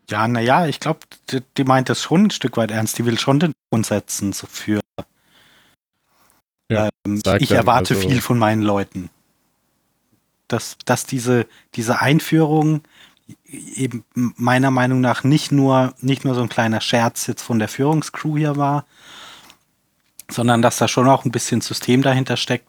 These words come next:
Speaker 1: weil, weil Kane eben klar machen möchte, was das hier für ein Schiff ist und die da gleich den richtigen, den richtigen Ton setzen will, dass sie hohe Anforderungen hat an, an ihre Crew und dass hier,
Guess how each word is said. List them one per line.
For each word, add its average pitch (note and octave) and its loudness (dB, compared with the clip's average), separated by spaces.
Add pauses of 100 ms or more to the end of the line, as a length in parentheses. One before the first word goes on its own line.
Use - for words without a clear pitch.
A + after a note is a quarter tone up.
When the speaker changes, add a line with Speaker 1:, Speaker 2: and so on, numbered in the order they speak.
Speaker 1:
weil, A2 0 (640)
weil G#2+ 0 (300)
Kane A#2 2
eben A2 0 (120)
klar G2+ 0
machen A2+ 2
möchte, A2+ 0
was - -2
das A2+ -4
hier B2 -2
für - -6
ein A#2+ 2
Schiff - 0
ist G2+ -6
und G2+ -6
die G#2+ -2
da G#2+ 0
gleich G#2+ -2
den B2 2
richtigen, B2 0 (720)
den A#2 2
richtigen A2 -2
Ton A2 0
setzen B2+ 0
will, D3+ 4
dass D3 2
sie A2 0
hohe G#2+ 0
Anforderungen A#2+ -2
hat A#2+ -6
an, G#2 -4
an G2+ -4
ihre G2+ -6
Crew B2+ 0 (840)
und A2+ 0
dass - -2
hier, G#2 -2